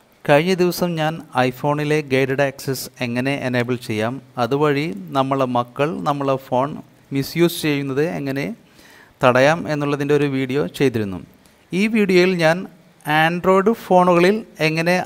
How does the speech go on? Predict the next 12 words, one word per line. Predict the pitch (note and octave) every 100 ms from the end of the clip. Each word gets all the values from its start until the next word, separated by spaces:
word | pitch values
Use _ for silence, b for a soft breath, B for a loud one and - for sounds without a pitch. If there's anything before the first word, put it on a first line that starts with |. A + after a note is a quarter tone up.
| D#3+
അതുപോലെയുള്ള | D#3+ D#3 F3 F#3 G3+ G#3 G3+ G#3
ഒരു | A3 C4 - - -
feature | F3 F3 F3 -
enable | E3+ E3+ E3 E3
ചെയ്യാമെന്നുള്ളതാണ് | D#3+ D3+ D#3 D3+ D3 D3 C#3+ F3 B3 b b b -
കാണിക്കാൻ | D#3 D3 C#3+ C#3+ C3+
പോകുന്നത്. | B2+ A#2 G#2 F2+ - _ B B - C3+
അതിനായി | F3 G3+ G3 G3+
ഞാൻ | F3+ F3+ G3+ - F2 D3+
രണ്ട് | D#3 F3 G3+
type | G3 F#3+ F#3+ - - - _ _ - D3+
iPhone, | D3+ -